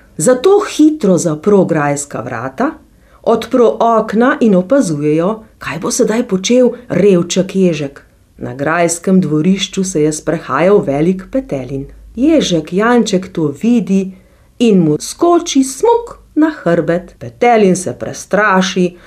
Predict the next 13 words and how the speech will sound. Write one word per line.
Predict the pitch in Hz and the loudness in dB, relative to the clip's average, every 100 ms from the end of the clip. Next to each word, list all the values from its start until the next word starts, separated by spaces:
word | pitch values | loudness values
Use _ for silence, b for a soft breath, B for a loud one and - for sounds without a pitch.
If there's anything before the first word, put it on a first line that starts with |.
| B | B
in | 254 247 | 2 2
zleti | 220 233 339 349 | 2 2 2 4
z | |
ježkom | 311 370 302 254 | 4 2 2 2
vred | 339 349 | 2 2
na | 240 - | -2 0
okno, | 285 285 240 220 208 - _ _ - | 0 0 0 0 -2 -6 _ _ -2
pri | 262 254 | 0 2
katerem | 254 254 226 208 | 2 4 4 4
so | 208 208 | 2 0
stale | 196 - 185 170 165 | -2 0 2 2 2
grofove | 170 147 147 165 151 | 2 2 0 0 0
hčerke. | 151 - 180 143 147 - | -2 -2 0 0 0 -12